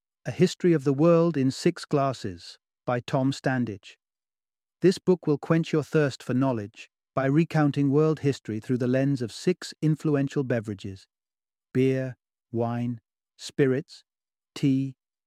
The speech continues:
coffee, and soda. Standage,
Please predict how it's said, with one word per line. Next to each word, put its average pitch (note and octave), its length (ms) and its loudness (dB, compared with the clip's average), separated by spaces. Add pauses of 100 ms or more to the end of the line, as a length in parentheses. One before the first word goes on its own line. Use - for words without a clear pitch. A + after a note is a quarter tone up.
(160)
coffee, A#2+ 500 -2 (460)
and A2 160 -6
soda. G2+ 500 -6 (840)
Standage, D#3 680 0